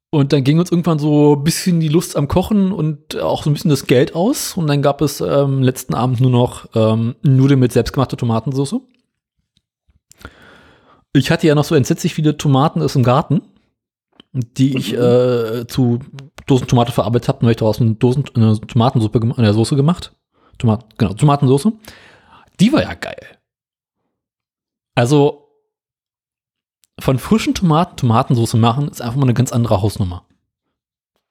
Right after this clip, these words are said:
Speaker 1: Im Verhältnis
Speaker 2: Mhm.
Speaker 1: zu den normalen, äh, Dosen Tomaten.
Speaker 2: Das klingt gut.
Speaker 1: Ja.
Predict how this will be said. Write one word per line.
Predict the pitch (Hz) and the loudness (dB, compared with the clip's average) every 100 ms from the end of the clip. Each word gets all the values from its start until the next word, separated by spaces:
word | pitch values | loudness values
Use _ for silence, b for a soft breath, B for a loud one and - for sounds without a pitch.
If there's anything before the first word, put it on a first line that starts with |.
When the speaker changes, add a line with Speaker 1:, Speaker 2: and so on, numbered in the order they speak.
| _ _ _ _ _ _ _ _ _ _ _ _ _ _ _ | _ _ _ _ _ _ _ _ _ _ _ _ _ _ _
Speaker 1:
Im | 120 | -4
Verhältnis | - 104 120 | 0 0 0
Speaker 2:
Mhm. | 120 | 0
Speaker 1:
zu | |
den | 117 | 2
normalen, | 107 104 101 101 107 | 2 2 2 0 -2
äh, | 95 104 | -2 -4
Dosen | 104 113 117 | -2 -4 -4
Tomaten. | 107 101 98 98 _ _ _ _ _ _ _ _ _ _ _ _ _ _ _ _ _ _ _ _ _ _ _ _ _ _ _ _ _ _ _ _ _ _ _ _ _ _ - - - - _ _ _ _ - | -4 -4 -6 -12 _ _ _ _ _ _ _ _ _ _ _ _ _ _ _ _ _ _ _ _ _ _ _ _ _ _ _ _ _ _ _ _ _ _ _ _ _ _ -10 -8 -8 -10 _ _ _ _ -10
Speaker 2:
Das | 95 - | -10 -6
klingt | - 90 76 | -8 -8 -8
gut. | 90 87 82 - _ - | -6 -6 -6 -16 _ -12
Speaker 1:
Ja. | 101 | -12